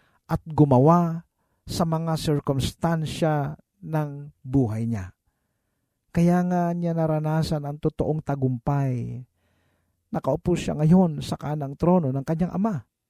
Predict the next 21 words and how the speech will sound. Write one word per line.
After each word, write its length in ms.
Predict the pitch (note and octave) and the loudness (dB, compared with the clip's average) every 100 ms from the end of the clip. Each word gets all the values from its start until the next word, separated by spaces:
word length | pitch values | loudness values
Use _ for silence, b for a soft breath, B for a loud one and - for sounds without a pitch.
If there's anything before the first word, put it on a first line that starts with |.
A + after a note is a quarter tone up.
| _ _ _ _ _ _ _ _ _ _ | _ _ _ _ _ _ _ _ _ _
Kaagapay, 800 | G2+ D#3+ E3 D#3 E3 D#3+ D#3 D3 - _ _ - | -6 4 6 6 2 2 -2 -6 -10 _ _ -2
ang 160 | F3+ F3 | -2 2
totoong 480 | F3 - - G#3+ G#3+ F#3+ | 2 2 6 4 4 -2
makararanas 880 | E3+ D3+ C#3 C3 D3 A3 A#3 A3+ G#3 | -2 -2 0 0 2 4 4 2 0
ng 160 | G3 F#3 | 0 0
tagumpay 720 | F#3 F3+ F3 F3 C#3+ C3+ A#2+ - | 0 0 0 -2 -2 -4 -6 0
ay 240 | F#3+ G3 | 4 4
yung 80 | G3+ | 2
totoong 560 | G3 F#3 F#3+ G3 G3+ | -2 -4 -2 -2 -2
nagtitiwala 1120 | G3+ F3+ - G3+ F3+ F#3+ F3 D#3+ D3 D#3+ D#3+ B2 _ _ _ _ _ _ | -4 -4 -2 -2 0 4 6 6 4 0 -2 -6 _ _ _ _ _ _
sa 160 | - D3 | -6 -4
Panginoon. 880 | C3+ C3 B2 A#2+ A2+ F#2+ F#2+ A#2+ _ _ _ _ _ _ _ _ _ | -2 0 0 -2 -2 -6 -16 -20 _ _ _ _ _ _ _ _ _
Before 320 | F#3+ A3+ G#3+ | 4 6 4
I 160 | D#3+ D3+ - | 4 0 0
end 240 | C#3 C3 | -4 -2
this, 480 | A#2 A2 A2 - - _ _ _ | -4 -6 -8 -14 -20 _ _ _
ito 160 | G3 C4 | -4 -2
ang 160 | B3 A3+ _ | -2 -4 _
pinakadakilang 1200 | C#4+ C#4 B3+ G#3 E3+ E3+ F#3+ G3+ G#3 G3 F#3 F3 | -2 -2 -2 0 0 0 -2 0 2 2 0 -4
ginagawa 880 | F3+ E3 D#3+ F3 G3+ F3 D#3+ D3+ C#3 _ | -2 2 4 2 4 4 4 2 -4 _
ng 560 | G3+ F3+ F3 F3 D#3+ | -4 0 2 0 -4